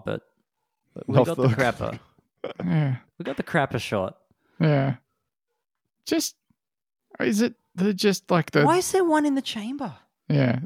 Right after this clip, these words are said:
Speaker 3: Always one in the chamber, 'cause he's got one in the chamber, 'cause he's shitting.
Speaker 1: Yeah.
Speaker 2: Mm-hmm. Mm-hmm.
Speaker 3: And he's, he's taking his pants off and he's going, "Whoop, butterfingers, pow, ah!"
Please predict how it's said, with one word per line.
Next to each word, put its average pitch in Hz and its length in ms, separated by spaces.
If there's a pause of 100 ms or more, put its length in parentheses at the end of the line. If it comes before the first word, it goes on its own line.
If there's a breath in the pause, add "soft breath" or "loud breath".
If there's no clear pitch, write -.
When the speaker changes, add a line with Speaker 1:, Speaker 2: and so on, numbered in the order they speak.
Speaker 3:
Always 220 340
one 202 160
in 180 80
the 156 60
chamber, 139 480 (100)
'cause 135 160
he's 190 160
got 139 180
one 120 160
in 117 80
the 117 60
chamber, 127 460 (200)
'cause 127 140
he's 113 140
shitting. 143 440 (320 soft breath)
Speaker 1:
Yeah. 101 260
Speaker 2:
Mm-hmm. 98 60 (360)
Mm-hmm. 98 80
Speaker 3:
And 135 100
he's, - 440
he's 120 200
taking 151 340
his 127 140
pants 127 400
off 120 240
and 127 60
he's 120 100
going, 135 240
"Whoop, 370 280
butterfingers, 185 680 (100)
pow, 277 400 (140)
ah!" 285 440